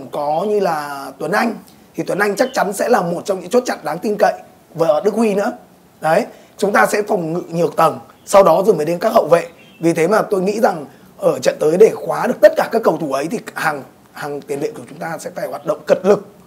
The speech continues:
Phải hoạt động cật lực để khóa các ngòi nổ của U A E, chứ không riêng gì Lima đâu.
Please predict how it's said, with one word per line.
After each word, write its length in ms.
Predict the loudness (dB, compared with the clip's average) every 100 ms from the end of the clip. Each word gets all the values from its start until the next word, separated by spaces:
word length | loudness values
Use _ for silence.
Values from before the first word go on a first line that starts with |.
| _ _ _ _ -4
Phải 120 | -2
hoạt 140 | 0 0
động 120 | -2
cật 180 | -2 2
lực 220 | 2 2
để 80 | -4
khóa 340 | -10 -10 -12 -8
các 160 | -6 -4
ngòi 140 | -6
nổ 160 | -6 -10 -10
của 140 | -10
U 180 | -10 -8
A 100 | -6
E, 220 | -6 -8 -14 -14
chứ 100 | -6
không 180 | -2 0
riêng 280 | 4 4 4
gì 140 | -4
Lima 380 | -4 -4 -4 2
đâu. 160 | 4